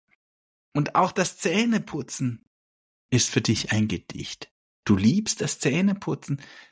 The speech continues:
dass es so eine einfache Möglichkeit gibt, um deine Zähne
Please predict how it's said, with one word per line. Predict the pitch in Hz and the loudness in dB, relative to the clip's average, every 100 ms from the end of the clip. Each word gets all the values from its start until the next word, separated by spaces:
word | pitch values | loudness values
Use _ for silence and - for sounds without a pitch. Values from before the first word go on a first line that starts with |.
| _ | _
dass | 127 120 | 0 2
es | 131 - | 0 4
so | 160 208 | 6 6
eine | 214 170 160 156 | 4 4 2 2
einfache | 147 190 214 165 165 | 2 4 4 2 2
Möglichkeit | 147 139 185 185 160 - 139 139 139 127 _ - | 2 2 2 0 -4 -4 -2 -2 -2 -6 _ 0
gibt, | 214 220 - - | 0 0 -6 -2
um | 123 113 - | 0 0 -2
deine | - 151 180 175 147 - | -2 0 0 0 -2 -4
Zähne | - 135 156 165 156 135 | -2 0 2 4 2 2